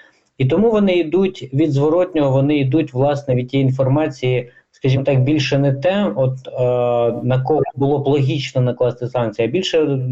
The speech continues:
про те, кого вони конкретно знають. Тому ми постійно бачимо, що накладають санкції, наприклад, на російських олігархів, які фігурують в, в рейтингу Forbes,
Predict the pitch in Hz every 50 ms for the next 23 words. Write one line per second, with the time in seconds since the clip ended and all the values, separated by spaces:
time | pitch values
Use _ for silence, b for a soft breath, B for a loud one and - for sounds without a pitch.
0 | 127 131 131 127 - - 147 143 139 - 175 180 180 165 147 123 - - - -
1 | 143 135 165 175 165 160 156 156 147 147 147 135 127 - 147 147 131 131 135 135
2 | 127 120 123 120 107 98 95 - - 131 151 165 165 160 151 151 151 151 - -
3 | 185 156 147 135 147 156 165 - - 139 135 131 131 127 127 127 127 - 139 131
4 | 147 143 131 131 - 143 147 147 147 - - 120 120 120 - - 143 139 - 123
5 | 123 127 127 123 123 123 127 - 139 135 131 - - - 123 117 117 113 113 135
6 | 151 147 - - 120 - B B B B B B B B - 131 131 135 170 143
7 | 135 156 139 131 135 135 139 147 151 147 135 135 127 123 117 120 120 120 - -
8 | 117 123 - _ _ - - - 123 131 139 147 147 135 131 135 131 123 123 127
9 | 127 - - 139 127 120 127 - - - -